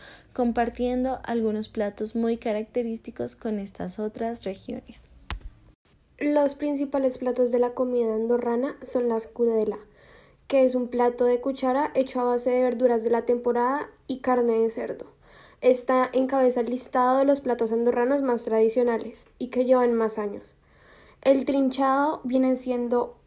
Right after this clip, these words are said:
Speaker 2: un plato tradicional proveniente de la montaña. Este es hecho a partir de col, patata, ajos y tocino.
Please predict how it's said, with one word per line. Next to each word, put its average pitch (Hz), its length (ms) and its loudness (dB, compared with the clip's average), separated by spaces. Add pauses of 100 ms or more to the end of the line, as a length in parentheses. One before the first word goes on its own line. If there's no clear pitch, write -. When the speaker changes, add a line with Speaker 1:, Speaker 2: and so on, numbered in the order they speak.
Speaker 2:
un 254 160 0
plato 240 280 0
tradicional 240 680 0
proveniente 233 580 -2
de 214 80 0
la 220 80 -4
montaña. 220 500 -4 (760)
Este 262 320 6
es 254 80 6
hecho 262 220 2
a - 20 -2
partir 269 400 -2
de 220 180 2
col, 269 380 4
patata, 240 720 -2
ajos 262 400 -2
y 247 120 -4
tocino. 226 420 -6